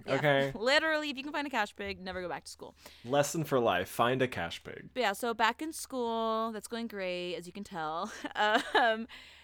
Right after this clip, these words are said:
Speaker 2: <laughs>
Speaker 1: aerialist now. But I think the biggest update since the last time I talked to you guys is, last time I talked to you guys, Jordan and I, I think, just broke up,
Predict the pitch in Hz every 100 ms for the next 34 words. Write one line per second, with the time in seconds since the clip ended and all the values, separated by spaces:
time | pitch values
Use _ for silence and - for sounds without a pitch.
0 | - - - 247 - 254 233 240 240 233
1 | 226 - 226 196 190 208 226 _ _ _
2 | _ _ - - - 233 381 466 453 233
3 | 311 370 196 190 - 175 175 - 202 185
4 | - - - 175 180 - 190 175 190 -
5 | 202 147 139 151 - - 156 151 151 139
6 | - 214 233 359 381 330 - 220 185 170
7 | 175 - 175 180 202 202 202 - _ 196
8 | 226 - 180 - 139 - 107